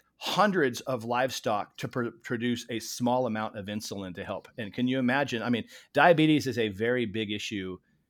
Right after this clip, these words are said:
in the world today, especially in the United States. And to be able to have human insulin developed synthetically has really changed and saved a lot of people's lives,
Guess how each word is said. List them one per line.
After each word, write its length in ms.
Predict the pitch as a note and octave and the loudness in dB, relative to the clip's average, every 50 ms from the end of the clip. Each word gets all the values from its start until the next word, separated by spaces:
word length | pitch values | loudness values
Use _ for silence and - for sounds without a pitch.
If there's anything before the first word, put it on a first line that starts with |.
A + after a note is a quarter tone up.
| _ _ - | _ _ -2
in 100 | C3 B2 | 2 2
the 100 | A#2+ G#2+ | 2 2
world 280 | G#2+ A2 A#2+ B2 G2 | 2 2 2 2 0
today, 400 | - G2+ F2+ G2+ G#2+ G#2+ E2 - - | -2 -6 -2 -2 -2 -2 -2 -4 -10
especially 340 | - - C3+ C3+ - D#3 C3 | -2 0 2 2 4 2 2
in 40 | A2+ | 2
the 60 | G#2 | 0
United 260 | G2+ G#2 G#2+ F#2+ - | -2 -2 -4 -6 -6
States. 500 | - - - A#2+ A2+ G2+ - - - - - - - - _ _ | -8 -4 -2 -2 -2 -2 -4 -8 -14 -14 -16 -20 -20 -20 _ _
And 480 | B2+ B2 A2+ A2 G#2+ G#2+ G#2 G2+ G2+ - - A#2+ | 0 2 4 4 4 4 2 0 0 -2 -8 -8
to 160 | - - B2+ G#2+ | 0 0 2 4
be 180 | A2+ A2+ A#2+ | 4 6 6
able 160 | C3+ C3+ B2+ | 6 6 4
to 100 | A#2+ A#2+ | 2 2
have 360 | G#2 - A#2 A2+ A2+ A2+ A2 - | 0 0 0 2 2 2 0 0
human 260 | - B2+ A2+ A2 G#2+ | 0 0 2 2 0
insulin 420 | A2 A2 - - G#2+ G#2 G2+ G2 | 0 -2 -2 0 0 0 0 -2
developed 420 | F2 G2 F2 G2+ G#2+ G#2+ G#2+ - - | -4 -6 -4 -2 0 0 0 -2 -6
synthetically 800 | - F#2 F2 - G2+ G2 G#2 A2+ - - A#2+ A2+ A2 A2+ - F#2+ | -10 -12 -8 -8 -6 -2 -2 -4 -4 -2 -4 -4 -2 -4 -6 -6
has 380 | - G#2+ G2+ G2 F#2+ - - _ - | -6 -6 -6 -6 -8 -12 -16 _ -14
really 380 | G#2+ G2+ G#2+ G#2 G#2 G2 G2 | -8 -6 -4 -4 -4 -4 -6
changed 480 | G2 - - - G#2 G2+ G#2 G2 G2 - | -6 -6 -6 -4 -4 -4 -4 -6 -8 -10
and 140 | G2 F#2+ - | -12 -12 -10
saved 340 | - - G2+ G2+ G#2 G2 F#2 | -8 -6 -4 -4 -4 -6 -8
a 80 | F2 | -8
lot 180 | F2+ F#2+ G#2 G2+ | -6 -6 -6 -6
of 80 | F#2+ | -6
people's 320 | - G2+ F#2+ - - D#2 - | -10 -12 -12 -12 -14 -12 -10
lives, 460 | F2 F#2 F#2+ F2 D2+ D#2 - - | -8 -8 -8 -8 -10 -10 -14 -16